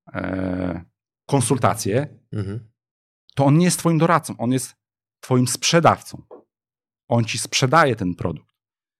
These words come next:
Speaker 1: Więc jak najbardziej, e, powinieneś pójść do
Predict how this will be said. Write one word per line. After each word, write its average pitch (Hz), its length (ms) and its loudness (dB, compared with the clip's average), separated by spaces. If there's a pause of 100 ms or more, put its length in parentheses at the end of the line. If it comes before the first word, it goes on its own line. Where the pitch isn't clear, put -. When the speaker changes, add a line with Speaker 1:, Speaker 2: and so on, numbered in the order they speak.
(180)
Speaker 1:
Więc 113 160 0
jak 139 160 0
najbardziej, 143 600 0 (500)
e, 95 320 0
powinieneś 127 680 2 (180)
pójść 135 380 2
do 101 400 0